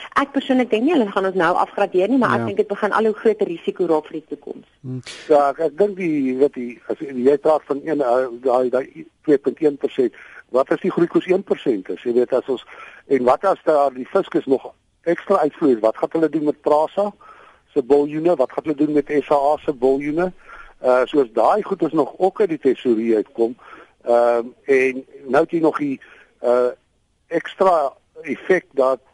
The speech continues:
Speaker 3: jou, jou, eh, met jou swakker ekonomiese groei, gaan jou belastinginkomste daal.
Speaker 2: Hmm.
Speaker 3: So ons gaan heel waarskynlik volgende jaar vir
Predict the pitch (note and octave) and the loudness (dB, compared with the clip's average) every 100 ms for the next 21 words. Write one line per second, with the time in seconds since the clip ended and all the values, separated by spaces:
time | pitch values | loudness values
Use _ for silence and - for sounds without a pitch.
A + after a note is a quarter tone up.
0 | _ C3 B2+ B2+ B2 B2 A#2+ A2+ - A#2+ | _ 0 0 0 0 2 2 -2 -12 -8
1 | G#2+ - - _ _ A2+ B2+ - F3+ - | -8 -10 -20 _ _ -2 0 2 0 2
2 | E3+ C3+ C3 D3+ C#3 - - G#3+ D3 D3 | -4 -4 -2 0 0 -2 -2 0 0 -2
3 | - - - - D3 D3+ D3+ A3 - A3 | -10 -20 -20 -4 0 2 2 0 -2 -4
4 | D#3 C3+ B2+ A2 - G#2 F#2+ F2+ - _ | -4 -2 -2 -2 -2 -2 -2 -6 -12 _
5 | _ - A2+ A2+ D3+ D3 A3 A3+ - F3 | _ -20 -4 2 2 2 0 -2 0 0
6 | D3+ B2+ C3 G3+ G3 - D#3 C3+ A#2+ - | 0 0 0 2 0 0 -2 0 0 -2
7 | - B2 - A#2+ A#2 A2+ A2+ A#2+ | 0 -2 0 0 2 2 0 -6